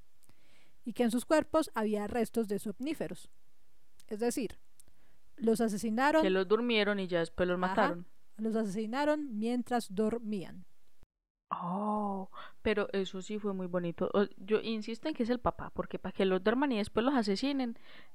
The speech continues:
Speaker 2: o sea, tiene que ser una persona que los quiere
Speaker 1: Sí.
Speaker 2: mucho, pues.
Speaker 1: O no necesariamente.
Speaker 2: Que no los quería matar, que no, no,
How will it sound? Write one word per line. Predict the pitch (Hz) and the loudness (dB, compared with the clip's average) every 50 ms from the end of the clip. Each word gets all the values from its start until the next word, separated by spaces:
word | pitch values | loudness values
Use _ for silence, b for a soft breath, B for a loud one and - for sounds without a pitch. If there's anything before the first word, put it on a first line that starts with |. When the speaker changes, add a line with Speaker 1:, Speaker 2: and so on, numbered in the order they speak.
| - - | -2 4
Speaker 2:
o | - 196 | 6 8
sea, | 196 214 208 175 165 - | 10 10 10 10 10 8
tiene | - - 214 240 285 | 6 4 4 4 6
que | - 269 254 | 8 10 10
ser | 254 240 | 10 12
una | 240 240 214 | 12 10 10
persona | 180 185 185 180 214 233 | 8 6 8 6 6 4
que | - 185 | 4 4
los | 160 160 - | 2 2 2
quiere | - - 175 202 214 | 0 2 4 4 4
Speaker 1:
Sí. | 214 | 4
Speaker 2:
mucho, | 208 180 196 - | 4 2 0 0
pues. | - 160 151 - - - - - - - - - - - - - - - - | 0 -2 -4 -4 -8 -10 -12 -12 -12 -12 -14 -14 -14 -14 -14 -14 -12 -12 -6
Speaker 1:
O | - 269 254 | -4 -4 -2
no | 247 247 254 285 | -2 -2 0 0
necesariamente. | 285 247 240 240 233 240 254 269 277 233 | 2 2 2 2 4 4 4 8 10 10
Speaker 2:
Que | 220 | 10
no | 226 226 | 12 12
los | 226 269 285 | 12 10 10
quería | - - 226 196 208 208 240 | 10 8 8 10 12 12 12
matar, | 269 247 202 - - 269 294 320 330 - - - - - - - - - - | 12 12 10 10 12 12 12 12 12 8 2 -6 -12 -14 -14 -14 -14 -14 -4
que | - - 214 208 | 2 4 4 6
no, | 202 202 | 6 4
no, | 196 196 196 196 185 175 165 165 165 180 214 254 277 | 4 4 4 4 4 6 6 8 8 8 8 8 6